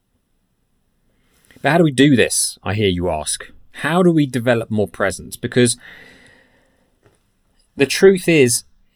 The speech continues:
if you've been one of those people that is constantly thinking about tomorrow, what's coming next, or maybe you're one of those people that's constantly thinking about the past, it, you know, it's a neurological pattern. It's a habitual pattern. It's something that we're,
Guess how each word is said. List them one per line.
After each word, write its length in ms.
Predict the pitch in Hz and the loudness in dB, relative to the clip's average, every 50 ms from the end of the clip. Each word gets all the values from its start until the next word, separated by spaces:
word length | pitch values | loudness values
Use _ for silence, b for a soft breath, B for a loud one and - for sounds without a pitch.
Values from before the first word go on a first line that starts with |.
| _ _ _ _ _ _ _ _ _ _ _ _ _ _ _ _ _ _ _ _ _ - | _ _ _ _ _ _ _ _ _ _ _ _ _ _ _ _ _ _ _ _ _ -8
if 160 | 131 - - | -4 0 2
you've 240 | 185 190 196 - - | 2 2 2 0 0
been 260 | 160 156 147 143 139 | 0 0 2 2 2
one 140 | 143 139 131 | 0 0 0
of 60 | 131 | 2
those 200 | 127 127 127 123 | 2 0 0 -2
people 460 | 123 - 151 165 160 - 143 117 107 | -4 -6 -6 -6 -4 -2 -2 -2 -2
that 140 | 110 - - | -4 -6 -6
is 220 | - 139 143 143 | -4 -2 -2 -2
constantly 520 | - - - 143 139 135 - - 131 123 113 | -4 -6 -6 -6 -6 -6 -4 -4 -4 -4 -4
thinking 400 | 120 - 120 110 - - 107 107 | -2 -4 -4 -4 -4 -6 -6 -4
about 320 | 95 104 98 95 92 - _ _ _ _ | -4 -6 -6 -8 -10 -14 _ _ _ _
tomorrow, 580 | - - 120 107 95 90 90 80 85 87 92 95 120 _ _ _ _ _ _ 208 - | -8 -6 -4 -4 -4 -4 -4 -6 -6 -6 -8 -10 -12 _ _ _ _ _ _ _ -20
what's 380 | - 123 113 110 117 - - - | -16 -10 -6 -6 -6 -6 -6 -8
coming 300 | - 95 95 92 92 90 | -8 -6 -6 -4 -4 -4
next, 400 | 87 90 95 - - - - - b b b | -6 -6 -8 -10 -14 -16 -16 -18 b b b
or 120 | 123 117 | 0 2
maybe 300 | 120 123 127 127 123 123 | 4 4 4 4 4 4
you're 80 | 120 117 | 4 4
one 160 | 110 110 110 | 2 0 0
of 60 | 110 | 0
those 140 | 107 104 - | 0 -2 -2
people 260 | - 120 107 101 101 | -4 -6 -6 -4 -4
that's 200 | 98 107 113 - | -4 -4 -4 -6
constantly 540 | - - - 123 117 120 120 - 117 107 98 | -10 -8 -4 -4 -2 -2 -2 -4 -4 -6 -8
thinking 320 | - - 107 98 - 107 | -6 -8 -10 -8 -6 -6
about 200 | 95 98 101 104 | -6 -6 -6 -8
the 60 | 101 90 | -10 -12
past, 540 | - - 101 87 82 92 117 - - - - b b b b b b b b b b b b b | -8 -6 -6 -4 -6 -6 -8 -10 -12 -14 -18 b b b b b b b b b b b b b
it, 200 | - 151 160 - - - | -8 -6 -6 -8 -8 -4
you 100 | 202 151 | -2 0
know, 200 | 127 113 110 110 | 2 2 0 0
it's 200 | 120 139 147 - | -2 -4 -2 0
a 60 | 143 135 | 0 2
neurological 580 | 131 143 160 160 139 127 120 120 - 120 107 | 2 4 4 4 4 4 2 2 -2 -6 -6
pattern. 420 | - - 185 202 202 - - 104 95 | -6 -6 -8 -8 -6 -6 -6 -6 -6
It's 140 | 104 - | -6 -6
a 40 | 113 | -6
habitual 560 | 107 127 113 - 139 - - - 135 127 127 | -6 -6 -4 -4 -4 -4 -2 -2 -2 0 -2
pattern. 360 | 127 - - 196 - - 180 180 | -2 -6 -10 -10 -10 -10 -12 -10
It's 120 | - - | -6 -6
something 380 | - 143 131 123 131 123 123 117 | -6 -4 -4 -2 -2 -2 -2 -4
that 140 | 123 98 | -6 -6
we're, 340 | 95 117 120 117 117 113 110 | -6 -6 -4 -4 -4 -4 -6